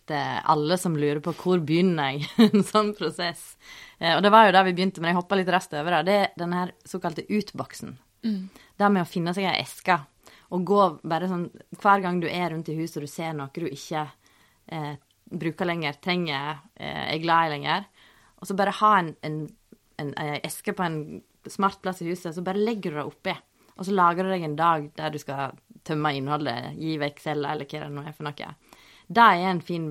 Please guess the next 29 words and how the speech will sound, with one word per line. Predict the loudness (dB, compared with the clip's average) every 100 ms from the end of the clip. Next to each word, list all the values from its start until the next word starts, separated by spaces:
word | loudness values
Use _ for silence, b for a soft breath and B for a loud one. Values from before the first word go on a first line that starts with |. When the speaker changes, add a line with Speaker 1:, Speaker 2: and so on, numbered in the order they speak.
| -6
Speaker 1:
måte | -6 -6 -2
å | 0 0 -2
begynne | 2 2 4 2
på. | 0 -2
<laughs> | -2 4 6 4 -4 -8 _ _
Speaker 2:
Mm. | -4
Ja, | 2
for | 2
da | 2
ser | 0 -2 0
man | 0
hele | 0 0 -2
tiden | -4 -4
den | -4 -2
og | -4
føler | -4 -6 -6
at | -8
man | -8
er | -8 -8
i |
prosess, | -8 -8 -8 -6
da. | -6 -6 _ _
Speaker 1:
Ja. | -2
Speaker 2:
Det | 0
må | 0
være | -2 -4
en |
lur | -8 -6
greie. | -4 -4